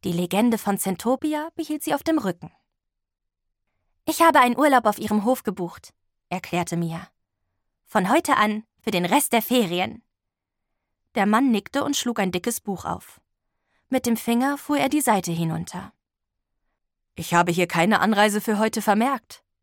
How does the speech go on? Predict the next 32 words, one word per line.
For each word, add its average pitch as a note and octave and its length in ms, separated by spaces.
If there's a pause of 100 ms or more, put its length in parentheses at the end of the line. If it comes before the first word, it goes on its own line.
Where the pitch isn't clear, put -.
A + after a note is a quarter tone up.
(140)
sagte F3+ 320
er D#3+ 100
verwirrt. D#3+ 540 (1120)
Er C4 140
checkte C4+ 320
den A#3+ 100
Computer, B3 640 (240)
doch A#3 160
auch B3 120
dort F#3+ 300
wurde F3 200
er E3 100
nicht E3+ 180
fündig. F3+ 500 (760)
„Aber C#4+ 220
ich A3 180
habe C4 260
reserviert“, D#4 760 (360)
protestierte G#3 640
Mia F#3+ 320 (240)
und A3+ 160
zog D#4 260
ihren A3 240
Ausdruck G3+ 320
aus E3 140
der E3+ 100
Tasche. - 400 (720)
Der G#3+ 100
Mann G#3 260
überflog B3 420
das F3+ 160
Gedruckte. F3+ 560